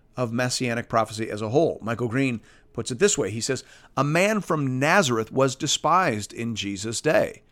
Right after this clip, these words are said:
It was an obscure town from which no good was thought to come, situated in Galilee of the Gentiles.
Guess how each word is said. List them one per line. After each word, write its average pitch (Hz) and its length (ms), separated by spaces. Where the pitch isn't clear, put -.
It - 180
was 117 200
an 120 80
obscure 107 480
town 95 400
from 87 260
which 98 260
no 98 220
good 104 280
was 107 160
thought 92 220
to - 60
come, 104 300
situated 131 680
in 123 280
Galilee 127 560
of 120 220
the 135 100
Gentiles. 156 720